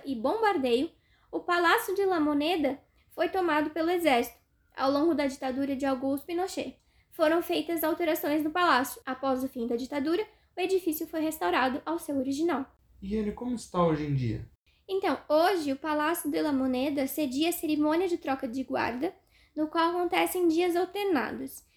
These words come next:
Speaker 1: e é possível visitar o palácio por dentro, por meio de uma visita gratuita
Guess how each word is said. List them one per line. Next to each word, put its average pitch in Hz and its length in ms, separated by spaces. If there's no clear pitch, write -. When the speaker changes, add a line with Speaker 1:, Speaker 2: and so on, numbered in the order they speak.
Speaker 1:
e 320 120
é 330 80
possível 349 420
visitar 381 460
o 349 40
palácio 359 480
por 381 140
dentro, 330 380
por 320 80
meio 294 320
de 269 80
uma 294 140
visita 254 500
gratuita 285 560